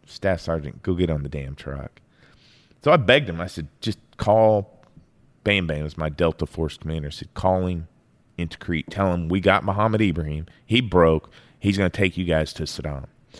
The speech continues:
So I got on, I left. I left the country, got on the plane, and I left. But they called Bam Bam. And, uh,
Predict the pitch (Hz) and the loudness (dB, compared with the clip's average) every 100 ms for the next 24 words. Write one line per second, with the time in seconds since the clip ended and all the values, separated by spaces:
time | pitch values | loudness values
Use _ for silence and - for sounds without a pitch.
0 | - - - - 104 101 82 - - 90 | -20 -20 -12 2 4 4 -2 -14 2 4
1 | 95 95 92 113 95 - _ - 82 82 | 4 2 2 0 0 -8 _ -12 -6 -4
2 | - - 92 - 76 73 85 85 85 - | -6 -6 -6 -4 -10 -2 -2 0 -4 -6
3 | 95 107 113 - 76 76 90 90 82 82 | -4 -4 -4 -6 -8 -6 -4 -4 -4 -4
4 | 76 73 - - - _ - - - - | -4 -6 -16 -20 -20 _ -20 -20 -20 -20
5 | _ _ _ _ _ 170 160 123 - _ | _ _ _ _ _ 4 6 4 -4 _
6 | - 82 110 113 - 95 104 98 113 107 | -16 0 2 2 0 -2 0 0 -2 -2
7 | 82 78 - _ _ _ 90 87 87 85 | -4 -8 -14 _ _ _ -10 -6 -6 -6
8 | 85 85 82 78 | -6 -4 -6 -8